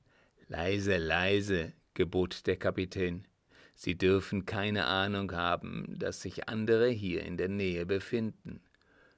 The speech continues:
Übrigens wollte ich dich nur warnen." "Wovor?" "Du wirst wohl einiges von mir hören, was dir noch nicht bekannt sein dürfte."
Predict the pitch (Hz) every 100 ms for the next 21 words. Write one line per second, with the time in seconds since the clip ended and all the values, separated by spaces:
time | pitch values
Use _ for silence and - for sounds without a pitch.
0 | _ - 104 104 98 87 92 87 92 101
1 | 92 90 95 90 80 95 80 90 87 78
2 | 78 - 76 76 80 78 71 69 - _
3 | _ _ _ _ _ - 98 - 101 101
4 | 139 _ _ _ _ _ _ _ _ _
5 | - 80 78 82 85 - 85 80 80 -
6 | 87 92 92 90 82 78 - - - 92
7 | 78 85 82 76 80 87 87 90 107 -
8 | - _ _ _ 110 98 - 101 98 107
9 | 92 90 80 - 95 92 104 113 - -
10 | - 90 85 82 82 78 - 85 107